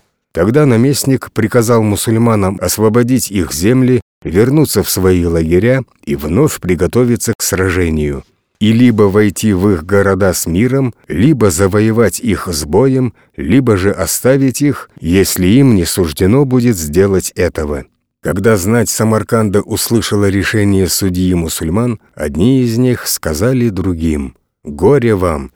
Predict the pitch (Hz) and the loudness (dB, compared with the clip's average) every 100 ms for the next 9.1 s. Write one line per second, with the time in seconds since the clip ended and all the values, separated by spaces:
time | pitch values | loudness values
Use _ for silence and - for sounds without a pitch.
0 | _ 73 78 127 127 110 131 - 123 117 | _ -6 0 2 2 0 -2 0 0 2
1 | 135 120 107 - - 113 - 95 95 92 | 2 2 2 0 -2 -2 0 0 0 2
2 | 127 127 131 - _ 95 92 87 143 135 | 0 0 0 -2 _ -4 -2 2 2 4
3 | 107 113 104 - 101 - 101 87 69 - | 2 2 0 -2 -4 0 0 0 -2 -10
4 | _ _ 87 90 127 113 110 117 123 98 | _ _ -6 0 2 2 2 2 2 0
5 | - - 95 98 87 98 127 117 - - | -4 -2 0 0 0 0 2 0 -2 -2
6 | - 110 92 95 147 95 - - - _ | -2 -2 -2 -2 -2 0 -2 -8 -14 _
7 | _ - 80 90 110 107 - 139 120 - | _ -8 -2 2 2 2 0 0 0 2
8 | 131 107 135 135 - 123 139 143 147 87 | 0 2 4 2 0 -2 0 2 2 0